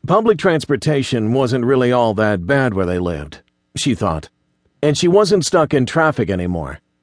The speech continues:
because he picked her up from the train every night, and rush hour didn't go the way they went.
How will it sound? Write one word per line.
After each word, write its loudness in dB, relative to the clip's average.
because 2
he 2
picked 0
her 2
up 2
from -6
the 0
train 0
every 0
night, 0
and 2
rush 2
hour 4
didn't 0
go 2
the 0
way 2
they 2
went. -2